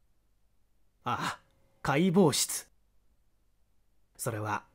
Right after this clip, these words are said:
私の一番苦手の部屋であったけれど。ドアを開けてみると、一段と低くなった解剖室の土間に、果たして夫の姿を見出した。解剖台の上に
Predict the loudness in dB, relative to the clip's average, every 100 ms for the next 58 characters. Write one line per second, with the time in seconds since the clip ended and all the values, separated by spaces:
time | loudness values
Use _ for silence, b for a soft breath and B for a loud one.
0 | -8 -4 -4 -4 -2 0 -2 -2 0 2
1 | 2 2 2 2 0 0 0 0 0 -4
2 | -8 -10 -10 -10 -10 -12 -14 _ _ _
3 | _ _ _ _ _ _ _ _ _ _
4 | _ _ _ _ _ 4 6 6 4 2
5 | 0 -4 -2 -4 -4 -6 -6 _ _ _
6 | _ -8 -4 0 0 0 -4 -6 -6 -4
7 | -4 -4 -10 -6 -4 0 -2 -4 -8 -8
8 | -8 -8 -8 -10 -12 _ _ _ _ _
9 | _ _ _ -8 -6 -6 -8 -12 -14 _
10 | _ -6 -6 -4 0 0 0 0 -2 -4
11 | -8 -6 -6 -6 -10 -10 -12 _ _ _
12 | _ _ _ _ _ _ _ _ _ _
13 | _ _ _ -6 0 0 2 0 0 0
14 | 0 0 -2 -6